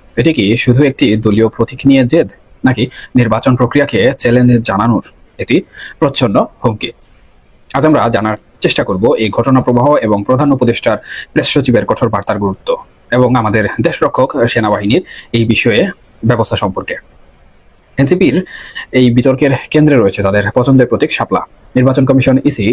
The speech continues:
স্পষ্ট জানিয়ে দিয়েছে, তাদের তালিকাভুক্ত একশো চোদ্দটি প্রতীকের মধ্যে শাপলা প্রতীকটি নেই। ইসি সচিবের বক্তব্য অনুযায়ী, তালিকাভুক্ত প্রতীকের বাইরে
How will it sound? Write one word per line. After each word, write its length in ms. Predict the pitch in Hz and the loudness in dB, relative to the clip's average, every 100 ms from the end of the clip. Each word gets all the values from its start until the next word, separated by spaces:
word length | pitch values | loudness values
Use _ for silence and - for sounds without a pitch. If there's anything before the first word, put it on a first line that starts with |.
| - | -2
স্পষ্ট 300 | - 151 - 160 156 117 | -2 -2 2 2 2 2
জানিয়ে 240 | 107 95 | 0 0
দিয়েছে, 200 | 90 92 151 | -2 -2 -2
তাদের 200 | 117 98 | -2 -2
তালিকাভুক্ত 420 | 98 98 107 123 151 185 - - - - | -4 -2 -2 0 0 -2 -4 -20 -18 -6
একশো 240 | 117 - 123 113 - | -2 0 2 0 0
চোদ্দটি 300 | 143 151 156 | 0 2 0
প্রতীকের 380 | 135 123 127 117 | 0 0 0 2
মধ্যে 200 | 123 117 101 101 | 0 2 -2 -2
শাপলা 240 | 101 107 104 | -4 -4 -4
প্রতীকটি 280 | 104 101 - | -4 -6 -2
নেই। 140 | 110 82 _ _ _ _ _ | -2 -2 _ _ _ _ _
ইসি 160 | 151 170 120 | -2 2 2
সচিবের 340 | 131 117 113 113 | 2 0 0 0
বক্তব্য 300 | 101 - 127 113 | 0 0 0 2
অনুযায়ী, 240 | 101 98 135 | 0 0 0
তালিকাভুক্ত 460 | 110 - 120 127 | 0 0 -2 -2
প্রতীকের 400 | 120 101 95 - - - - - - | -2 -2 -4 -6 -6 -18 -18 -6 -2
বাইরে 340 | 127 120 104 | 0 0 0